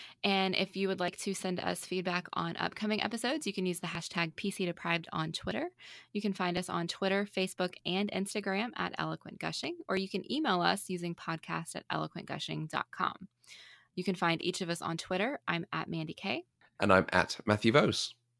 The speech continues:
Speaker 2: We are one hundred percent funded by listeners like you through Patreon. Anything you can give us gives you access to exclusive content, behind-the-scenes stuff, outtakes, extra shows,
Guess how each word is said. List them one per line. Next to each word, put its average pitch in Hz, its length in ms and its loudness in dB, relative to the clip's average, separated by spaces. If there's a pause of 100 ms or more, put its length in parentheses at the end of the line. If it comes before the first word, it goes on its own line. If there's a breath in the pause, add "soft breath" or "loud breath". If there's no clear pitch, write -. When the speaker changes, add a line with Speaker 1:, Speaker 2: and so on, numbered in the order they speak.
Speaker 2:
We 113 160 12
are 107 180 12
one 120 220 10
hundred 117 300 6
percent - 280 6
funded 123 320 6
by 104 120 10
listeners 113 360 4
like 113 240 8
you 117 160 6
through 113 260 6
Patreon. 135 640 6 (560 loud breath)
Anything 131 300 10
you 127 120 8
can 127 120 4
give 127 160 10
us 135 220 12
gives 107 180 4
you 113 80 10
access 110 360 8
to 98 520 8
exclusive - 480 4
content, 143 640 8
behind-the-scenes 123 800 4
stuff, 123 540 10 (100)
outtakes, 117 800 8
extra - 280 2
shows, 110 680 10